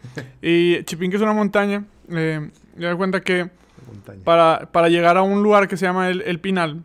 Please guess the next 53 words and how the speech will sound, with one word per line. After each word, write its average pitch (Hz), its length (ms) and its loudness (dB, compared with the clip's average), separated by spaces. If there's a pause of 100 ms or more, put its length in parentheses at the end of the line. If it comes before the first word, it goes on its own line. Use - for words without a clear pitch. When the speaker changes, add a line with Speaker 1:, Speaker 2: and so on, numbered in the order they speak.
(120)
Speaker 1:
tienes 170 240 -8
que 175 100 -10
caminar 180 480 -2 (240)
tres 185 260 -2
kilómetros 220 640 -2
y 170 100 -6
luego 165 180 0
llegas 170 240 -2
a 180 40 -8
unas 170 200 -6
escaleras, 147 460 -8
¿no? 151 180 -14 (480)
Speaker 2:
Sí, 117 40 -18 (220)
me 110 100 -16
contaste 110 400 -14
que 127 100 -12
no 117 100 -10
les 117 120 -12
fue 117 120 -14
muy 110 100 -12
bien 104 140 -18
con 107 100 -20
esta 107 160 -18
parte. 120 580 -14
Speaker 1:
Y 185 200 0
a - 80 -2
eso 160 180 -4
es 170 60 -6
a, 151 320 -6
eso 175 160 -12
es 175 40 -6
a 190 40 -4
lo 180 100 -4
que 196 60 -6
voy. 196 180 -6 (360)
Yo 180 240 0
veo 214 120 4
el 226 100 2
camino 214 280 -2
de 208 40 -2
santidad 202 380 -2
que - 80 -8
muchas 185 260 -6
veces 202 200 -4
como 196 200 -4
católicos 170 560 -2 (540)
nos 165 220 -4
quedamos 175 400 0
caminando 185 680 -2 (260)
en 175 120 -4
esos 180 220 -2
tres 185 220 -6
kilómetros, 175 720 -6